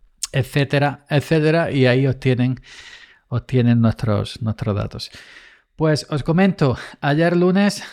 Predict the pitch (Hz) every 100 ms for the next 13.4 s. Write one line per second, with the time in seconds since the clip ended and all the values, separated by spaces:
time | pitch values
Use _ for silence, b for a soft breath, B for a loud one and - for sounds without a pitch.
0 | B B B - 131 120 165 156 147 143
1 | 143 165 196 165 147 123 - 131 - 147
2 | 135 143 139 135 135 135 131 127 123 117
3 | 170 - - 127 120 127 131 131 127 123
4 | 123 123 120 117 127 - 202 - _ _
5 | _ _ B B B B B _ _ _
6 | 156 135 123 104 123 135 117 101 - 95
7 | 107 - B B B - - - - 101
8 | 101 101 101 98 95 95 - 113 117 127
9 | 143 139 165 175 - - 110 113 120 127
10 | 135 151 156 160 185 - _ B B B
11 | B B B - 165 170 175 - _ _
12 | - 139 160 170 - - 139 135 131 131
13 | 127 123 117